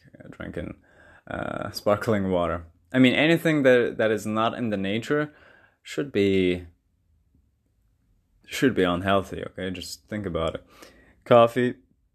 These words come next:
you cannot find it, uh, ready in the nature, right? You have to take the seeds, you have to, like, process it and then,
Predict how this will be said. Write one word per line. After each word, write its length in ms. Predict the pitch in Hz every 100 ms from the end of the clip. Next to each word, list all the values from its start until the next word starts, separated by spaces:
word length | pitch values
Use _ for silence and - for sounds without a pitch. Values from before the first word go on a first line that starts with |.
| _ - -
you 140 | 117
cannot 340 | - 104 104 101
find 420 | - 104 104 95
it, 280 | 90 - - - _ -
uh, 200 | 87 85
ready 400 | 92 104 104 90
in 180 | 90 87
the 80 |
nature, 420 | 85 98 98 - 82
right? 220 | 87 87
You 80 | 85
have 200 | 87 85
to 120 | _
take 340 | - 95 90
the 260 | 87 82 85 - _ - - - _ _
seeds, 760 | - - 107 104 104 104 95
you 80 | 90
have 240 | 90 87 -
to, 300 | - 87 80
like, 340 | 80 85 87 -
process 680 | - 95 92 92 90 - -
it 320 | 90 90 87
and 320 | 90 85 85
then, 380 | 87 87 85 82